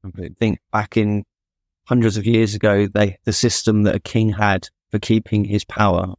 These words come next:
Speaker 2: was to put bricks on top of one another and to make a tower. And then the system was to create a lake around the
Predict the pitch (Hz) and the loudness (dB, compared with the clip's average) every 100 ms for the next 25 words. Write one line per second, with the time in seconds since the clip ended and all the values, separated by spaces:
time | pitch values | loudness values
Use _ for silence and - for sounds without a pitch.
0 | _ 101 98 98 - - _ - - 110 | _ -2 0 0 -2 -8 _ -6 -2 -2
1 | - - 110 - 107 104 101 101 - 104 | -2 0 0 0 0 0 0 -6 -2 -4
2 | 95 95 101 95 95 95 98 _ _ - | -2 -2 0 0 0 0 -2 _ _ -4
3 | 104 - 101 98 95 - 104 95 101 _ | -2 0 0 0 -4 -4 -2 -2 -6 _
4 | _ _ _ _ _ _ _ _ - 107 | _ _ _ _ _ _ _ _ -4 -2
5 | 104 107 98 98 - 104 - 104 101 101 | 2 2 0 -2 -4 -4 -2 0 0 0
6 | - - 101 - 110 98 98 - 101 95 | -4 -4 -4 0 0 2 2 -2 -4 -4
7 | _ _ _ _ _ 101 107 101 - 95 | _ _ _ _ _ -2 0 0 -2 0
8 | 92 92 90 90 | 0 0 0 -2